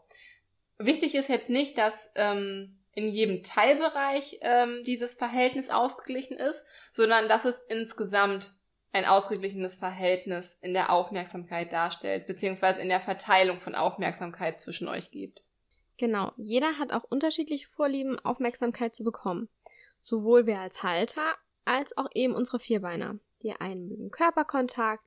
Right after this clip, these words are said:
Speaker 2: die anderen erhoffen sich durch Betteln ein Leckerchen zu bekommen.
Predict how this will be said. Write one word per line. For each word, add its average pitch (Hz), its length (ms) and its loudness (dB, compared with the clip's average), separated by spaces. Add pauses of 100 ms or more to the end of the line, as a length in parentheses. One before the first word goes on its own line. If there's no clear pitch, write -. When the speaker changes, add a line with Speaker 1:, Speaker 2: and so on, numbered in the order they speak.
(100)
Speaker 2:
die - 100 -6
anderen 196 320 -2
erhoffen 208 400 -6
sich 202 220 -8
durch - 240 -10
Betteln 233 320 -4 (100)
ein 330 160 0
Leckerchen 196 460 -8
zu 240 100 -12
bekommen. - 340 -10